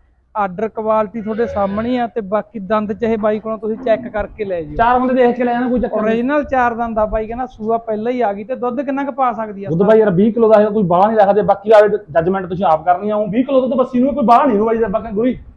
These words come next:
Speaker 1: ਠੀਕ ਆ, ਊਂ ਭਲਾ ਭੂਲਾ ਕਰਕੇ।
Speaker 2: ਹਾਂ, ਥੋੜ੍ਹਾ ਆਪਾਂ ਠੰਡੀ ਸੀ, ਦੇਖੀ ਲੈ। ਲੈ।
Speaker 1: ਆ ਸੁਭਾਅ ਦੀ ਆ ਗਈ ਬਿਲਕੁਲ ਠੰਡੀ ਤੇ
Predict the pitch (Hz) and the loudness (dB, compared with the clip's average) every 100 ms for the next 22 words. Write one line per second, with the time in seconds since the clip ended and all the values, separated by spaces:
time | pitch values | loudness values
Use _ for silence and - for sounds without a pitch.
0 | _ - 202 190 202 196 277 262 277 269 | _ -14 -12 -8 -8 -2 0 0 -2 -4
1 | 233 196 190 208 233 285 294 - 247 330 | -4 -2 0 4 4 6 4 6 6 6
2 | 277 240 240 247 - - _ _ _ _ | 6 6 4 2 -2 -10 _ _ _ _
3 | _ _ _ - 127 104 _ _ _ _ | _ _ _ -6 -4 -4 _ _ _ _
4 | _ _ _ - 185 - 208 233 226 220 | _ _ _ -18 -18 -14 -4 0 0 -2
5 | 220 208 214 269 254 247 220 202 202 226 | -4 -6 -8 -8 -8 -8 -8 -10 -10 -6
6 | 247 240 | -6 -6